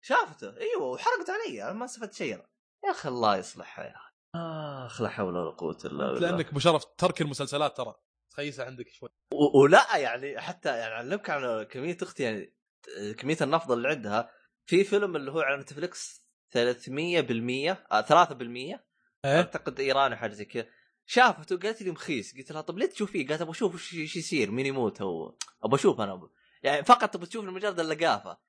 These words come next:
Speaker 1: عارف
Speaker 2: إيه.
Speaker 1: <laughs> كمية فضاوة فيها أنا ما، ما، ما عمري شفتها يعني.
Speaker 2: ما شاء الله عندها طولة بال على شيء، تشوف تنطر، هل يمكن راح يشدني بشيء بعدين، هل في شيء بعدين. عارف واحد كذا نفس الشيء بالأنيميشن،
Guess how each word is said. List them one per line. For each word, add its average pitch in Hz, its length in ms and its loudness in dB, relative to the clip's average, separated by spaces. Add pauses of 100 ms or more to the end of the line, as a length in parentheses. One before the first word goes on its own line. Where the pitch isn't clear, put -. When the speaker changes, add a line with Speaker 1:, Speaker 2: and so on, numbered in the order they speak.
(160)
Speaker 1:
عارف 185 240 6
Speaker 2:
إيه. 143 280 6
Speaker 1:
<laughs> 131 680 -2 (580)
كمية 214 240 -4
فضاوة 190 420 4
فيها 180 220 2
أنا 170 80 0
ما، 156 260 0
ما، 135 60 -8
ما 143 200 0
عمري 139 240 -2
شفتها - 320 -20
يعني. - 120 -8
Speaker 2:
ما 135 60 2
شاء 135 140 4
الله 151 120 6
عندها 151 360 0
طولة 165 320 2
بال 156 240 2
على 135 140 -4
شيء، 139 300 -8
تشوف - 260 -8
تنطر، 151 280 -6
هل 120 280 -6
يمكن 147 200 -6
راح 147 120 -2
يشدني 143 460 -2
بشيء 139 220 0
بعدين، 139 420 0
هل 147 180 -4
في 147 120 -10
شيء 143 180 -6
بعدين. 143 280 -4
عارف 170 180 0
واحد 180 200 0
كذا 180 180 0
نفس 175 180 -4
الشيء 175 160 -4
بالأنيميشن، 160 640 -4